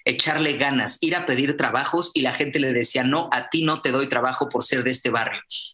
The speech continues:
No, es que este seguro me va a robar a la, tarde o temprano. No, es que seguro va a venir a hacer una maldad". Entonces, yo vi amigos míos desesperados diciendo, "Es que no estoy encontrando trabajo por ningún lado".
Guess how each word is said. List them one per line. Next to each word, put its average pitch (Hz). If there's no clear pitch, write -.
No, 240
es 226
que 214
este 202
seguro 165
me 135
va 147
a -
robar 139
a 135
la, 127
tarde 131
o 127
temprano. 113
No, 240
es 220
que 190
seguro 170
va 165
a 160
venir 156
a 147
hacer 156
una 143
maldad". 127
Entonces, 165
yo 180
vi 262
amigos 240
míos 208
desesperados 175
diciendo, 175
"Es -
que 220
no 202
estoy 247
encontrando 220
trabajo 220
por 180
ningún 202
lado". -